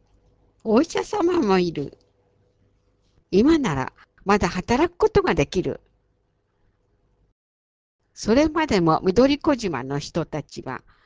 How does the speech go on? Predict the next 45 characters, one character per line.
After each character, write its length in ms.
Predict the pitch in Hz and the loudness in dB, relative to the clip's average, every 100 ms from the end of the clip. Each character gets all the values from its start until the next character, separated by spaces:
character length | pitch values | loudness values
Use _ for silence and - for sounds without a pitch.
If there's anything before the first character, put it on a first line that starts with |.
| _ _ _ _ - | _ _ _ _ -6
緑 340 | 202 285 320 | 2 4 4
親 300 | 320 311 262 | 4 2 2
島 280 | 226 175 156 | 0 -2 -2
の 120 | 143 | -2
役 260 | 147 165 - | -4 -4 -8
所 240 | - 196 | -6 -6
に、 240 | 170 147 - _ _ _ _ _ _ _ 175 | -6 -10 -18 _ _ _ _ _ _ _ -2
「電 240 | 220 214 | -2 -2
気 160 | - 180 | -2 -2
を 80 | |
つ 140 | 175 - | -2 -2
け 120 | 320 | -2
て 140 | - | 0
ほ 180 | 302 233 | -2 0
し 160 | - - | -2 -4
い。 240 | 165 - _ _ _ _ _ _ _ _ _ _ _ | -10 -12 _ _ _ _ _ _ _ _ _ _ _
お 100 | 247 | 2
医 60 | 285 | 2
者 180 | 381 | -2
様 480 | 381 320 285 262 185 | -2 0 2 2 2
を 120 | 160 - | 0 -2
小 160 | - | 0
島 300 | 226 294 311 | 2 2 0
に 100 | 285 | 0
よ 120 | 240 233 | 0 0
こ 200 | - 392 | 0 0
し 100 | - | 0
て 140 | 320 | -4
ほ 220 | - 185 | -2 -4
し 200 | 190 - | -4 -10
い。」 180 | 160 - _ _ _ _ _ _ _ _ _ _ _ _ _ _ _ _ _ _ _ | -12 -14 _ _ _ _ _ _ _ _ _ _ _ _ _ _ _ _ _ _ _
と 260 | 233 226 - _ - _ _ | 0 0 -2 _ -20 _ _
何 300 | 214 349 339 | 0 0 -2
度 120 | 294 | -4
も 200 | 185 160 | -4 -2
お 80 | 160 | 0
願 400 | 208 294 320 320 | 0 0 0 0
い 40 | 302 | -2
を 120 | 294 | -4
し 100 | - | -6
て 160 | - | -6
い 80 | 247 | -6
ま 220 | 233 220 | -4 -8
し 140 | - - | -10 -16
た。 240 | - 120 | -12 -12